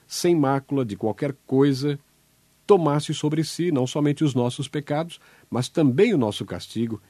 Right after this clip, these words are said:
e fizesse isso de bom grado. Finalmente, Pedro diz que ele não é só o nosso padrão e substituto. Ele é o nosso pastor.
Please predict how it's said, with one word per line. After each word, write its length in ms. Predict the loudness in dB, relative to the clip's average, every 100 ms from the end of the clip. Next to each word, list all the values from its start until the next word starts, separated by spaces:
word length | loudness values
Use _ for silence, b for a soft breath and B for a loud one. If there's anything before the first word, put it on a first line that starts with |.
| b -8
e 60 |
fizesse 560 | -2 0 0 -4 -4 -6
isso 220 | -6 -6
de 100 | -6
bom 180 | -2 -2
grado. 380 | 0 -2 -4 -12 _ _ _ _ b b b b b b
Finalmente, 520 | 2 4 4 0 -2
Pedro 360 | -2 -2 -2 -4
diz 380 | -4 -4 -4 -8
que 160 | -2
ele 340 | 2 2 2 0
não 240 | 0 0
é 80 | 0
só 500 | -2 -2 2 2 2
o 60 |
nosso 340 | 0 -2 -4 -10
padrão 640 | -6 -6 -4 -2 0 0
e 40 | -2
substituto. 800 | -4 -6 -6 0 0 0 -10 _ _ _ _ _ -8
Ele 180 | -2
é 60 | 0
o 60 | 0
nosso 260 | 0 -4
pastor. 580 | -8 -8 -8 -4 -4